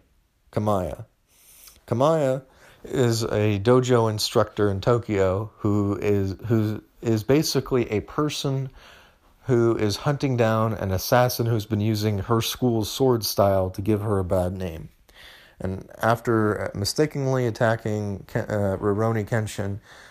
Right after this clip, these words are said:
she instantly apologizes and explains that he is not the person that she thought he was and that she is looking for someone else. And also, um, she,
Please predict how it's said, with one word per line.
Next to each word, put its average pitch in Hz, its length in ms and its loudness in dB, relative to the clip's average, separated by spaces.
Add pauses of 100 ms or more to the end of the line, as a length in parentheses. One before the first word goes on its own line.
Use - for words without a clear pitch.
(240)
she 107 340 0
instantly 120 640 -2
apologizes 104 920 0
and 98 140 -2
explains 104 640 -2
that 95 380 -2 (340)
he 120 400 0
is 101 680 0
not 117 320 4
the 117 60 0
person 107 640 -2
that 95 220 -2 (280)
she 104 140 -2
thought 131 300 4
he 117 80 2
was 110 520 0
and 101 140 -4
that 101 180 -2
she - 120 -4
is 101 120 0
looking 104 280 -4
for 95 140 -8
someone 95 360 -4
else. 185 380 -2 (720)
And 104 320 0 (100)
also, 127 720 -2 (500)
um, 95 720 -6
she, 113 320 -2